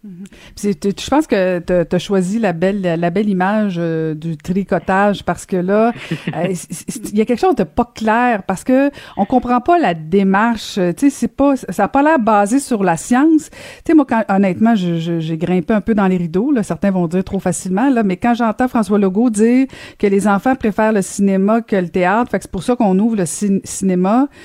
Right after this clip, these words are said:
Speaker 1: Écoute, je sais pas, là, mais, euh, je veux dire, on est-tu, euh, si on est en pleine pandémie, je, je trouve que c'est quoi ? C'est le premier ministre qui décide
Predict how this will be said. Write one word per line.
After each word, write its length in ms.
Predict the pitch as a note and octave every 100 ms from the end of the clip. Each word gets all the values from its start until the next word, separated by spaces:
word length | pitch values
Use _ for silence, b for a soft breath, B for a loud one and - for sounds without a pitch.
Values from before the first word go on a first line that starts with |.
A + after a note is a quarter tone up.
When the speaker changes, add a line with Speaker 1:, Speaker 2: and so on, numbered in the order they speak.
| B B B -
Speaker 1:
Écoute, 400 | D#3+ B3 C4 B3+
je 140 | F3
sais 180 | E3+ G#3
pas, 220 | F#3 C#4
là, 160 | C#4+ G3
mais, 380 | F3 F3 E3+ E3
euh, 240 | E3 D#3+
je 80 | E3
veux 80 | E3+
dire, 160 | G3
on 440 | F#3 E3+ D#3+ D#3+ E3
est-tu, 640 | E3+ - - G#3+ G#3+ G3+ F3
euh, 260 | D#3+ D#3+
si 200 | D3+ -
on 60 | F#3+
est 140 | F#3+
en 100 | G#3+
pleine 220 | - C4+
pandémie, 720 | C4 A#3 A#3+ G#3+ G3+ G3+ D4
je, 240 | A3+ F3+ F3+
je 120 | F#3
trouve 260 | - C4 B3+
que 100 | G#3
c'est 140 | G3+
quoi ? 140 | C4
C'est 100 | B3
le 80 | G#3+
premier 240 | G#3+ A3 A3+
ministre 240 | B3 D#4
qui 80 | F#3
décide 500 | G3 - C4 C#4